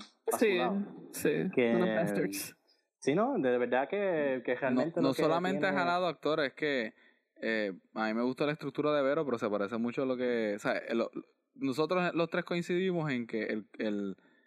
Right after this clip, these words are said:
Speaker 3: los cubos, los Mother Boxes son básicamente lo-, los Infinity Stones de este universo.
Speaker 1: Exacto.
Speaker 3: Y es
Speaker 2: Sí.
Speaker 3: difícil no caer entonces en un esquema parecido al de, de hecho, hasta yo pequé de eso, porque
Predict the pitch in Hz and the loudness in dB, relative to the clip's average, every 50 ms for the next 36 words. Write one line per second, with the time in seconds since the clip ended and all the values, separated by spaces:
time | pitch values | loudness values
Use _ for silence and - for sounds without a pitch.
0 | _ _ _ _ - - 110 107 - - 170 165 160 147 131 120 120 120 117 123 | _ _ _ _ -6 -6 -6 -6 -4 0 0 2 2 2 2 2 2 2 2 2
1 | 147 165 170 151 131 127 127 120 117 - - 120 110 - - - 113 107 110 120 | 2 2 2 2 2 2 2 0 0 0 -2 -2 -2 -2 -2 -2 -2 0 0 0
2 | 127 143 135 135 135 135 143 135 - 147 139 135 131 123 117 120 131 123 113 - | 0 0 0 0 0 -2 -2 -2 -2 0 2 2 2 2 2 0 0 0 0 0
3 | 127 127 131 127 131 120 - - 113 107 107 107 107 - - _ _ _ _ _ | 0 0 0 -2 -4 -4 -4 -4 -4 -2 -2 -4 -6 -8 -12 _ _ _ _ _
4 | _ _ _ _ _ - 113 117 113 113 - 135 127 123 127 123 117 135 147 143 | _ _ _ _ _ -2 0 0 0 0 0 0 0 2 2 2 4 2 2 2
5 | - 151 143 147 - - - 110 107 107 - - - - - 139 139 135 131 131 | 2 0 0 0 -4 -6 -6 -4 -4 -6 -8 -14 -8 -2 0 2 2 4 4 4
6 | 123 123 254 220 208 208 151 160 - - 180 175 175 160 - - 147 131 127 123 | 4 4 4 4 2 2 0 0 0 0 2 2 0 0 0 0 0 2 2 2
7 | 123 120 117 113 - - 131 135 135 131 135 139 139 135 131 135 127 - 139 139 | 2 2 0 0 0 0 2 2 2 2 2 2 0 0 -2 -2 0 0 0 0
8 | 143 143 139 - 127 117 110 113 110 107 110 113 123 123 - - 135 135 135 131 | 0 -2 -2 -2 0 0 0 0 0 0 0 -2 -2 -4 -4 -4 -2 -2 -2 0
9 | 123 127 123 123 123 120 - 151 147 151 147 139 123 110 110 104 104 101 101 98 | 0 0 0 0 0 -2 -2 -2 -2 0 0 0 0 0 0 0 0 0 -2 -2
10 | 101 101 98 - - 117 131 - 131 104 - - 107 - - 104 95 98 107 107 | -2 -2 -2 -2 -2 -2 -2 0 -2 -2 -4 -6 -6 -4 -4 -4 -2 -2 -4 -4
11 | - 127 110 120 117 120 120 123 123 123 - 117 104 107 110 104 98 104 104 98 | -4 -4 -2 -2 0 0 0 0 -2 -2 -6 -8 -8 -6 -6 -6 -6 -6 -8 -8
12 | 98 | -10